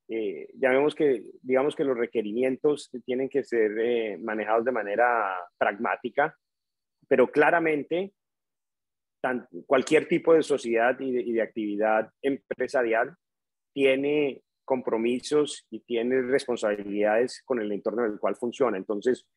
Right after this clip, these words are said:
que la empresa sea pequeña o, o grande no cambia, eh, este principio que, digamos, es ya claramente aceptado.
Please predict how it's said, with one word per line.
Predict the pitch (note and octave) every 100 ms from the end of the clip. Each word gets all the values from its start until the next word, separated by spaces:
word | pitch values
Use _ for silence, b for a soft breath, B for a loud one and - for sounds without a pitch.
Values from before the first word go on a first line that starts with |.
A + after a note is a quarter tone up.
| _ _ -
que | A#2
la |
empresa | G#2+ A#2+ A#2+
sea | C#3+ D3 D3
pequeña | C3+ C3 C3 C3+ C#3 C#3+ C3+
o, | - B2 -
o | A#2
grande | A2+ G#2+ A#2+ B2
no | A#2+ A#2+ A2+
cambia, | B2+ A#2+ A#2 A#2 A2+ A2 - _
eh, | G#2 G2 F2+ F2 C#2+ D#2+ - _ _ _
este | A#2 -
principio | A#2+ A#2+ G2+ G2 - A2 G#2 F2+ - -
que, | A2
digamos, | F#2+ G#2+ G2+ G#2
es | G#2+ -
ya | A2+
claramente | A2 A2+ G#2 G2+ G2 - F#2+ F2+
aceptado. | F2+ - - -